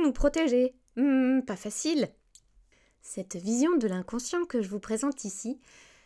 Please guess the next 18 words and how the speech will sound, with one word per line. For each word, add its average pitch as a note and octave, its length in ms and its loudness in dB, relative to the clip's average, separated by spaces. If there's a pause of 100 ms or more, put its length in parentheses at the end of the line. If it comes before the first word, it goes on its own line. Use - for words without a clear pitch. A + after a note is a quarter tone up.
(180)
est G3 180 -6
totalement D#4 540 0
différente A3 680 -4 (120)
de G#3 100 -4
celle B3 300 2
de G#3 80 2
la F3+ 100 0
vision G#3 340 0
freudienne. A3 720 0 (540)
Et A3 340 2
elle G3 160 -2
crée C4 220 0
même C#4 180 2
une G#3+ 180 2
rupture A#3 480 -2
avec F3+ 220 -8
la E3 80 -8
psychanalyse. G3+ 880 -4